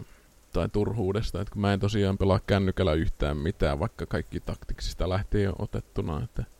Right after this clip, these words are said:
henkinen tuki ja kaikille tommosille pelialan yrittäjille, mutta et en,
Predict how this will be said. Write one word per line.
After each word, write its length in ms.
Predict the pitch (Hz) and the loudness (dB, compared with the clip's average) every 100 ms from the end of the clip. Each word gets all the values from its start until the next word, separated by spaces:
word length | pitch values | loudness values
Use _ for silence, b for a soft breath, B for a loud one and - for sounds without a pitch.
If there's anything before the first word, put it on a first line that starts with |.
| b b b b b 127 | b b b b b 6
henkinen 440 | 139 131 123 113 | 8 10 8 8
tuki 240 | 123 120 110 | 8 6 6
ja 120 | 98 | 6
kaikille 280 | 98 101 104 | 6 4 0
tommosille 380 | - 98 104 | 0 -2 -2
pelialan 540 | 101 95 95 76 98 - | 0 2 4 4 2 2
yrittäjille, 500 | 110 - 76 80 90 | 0 0 -2 -2 -2
mutta 340 | 85 123 90 | -4 -4 -4
et 140 | 82 82 | -4 0
en, 200 | 117 | 0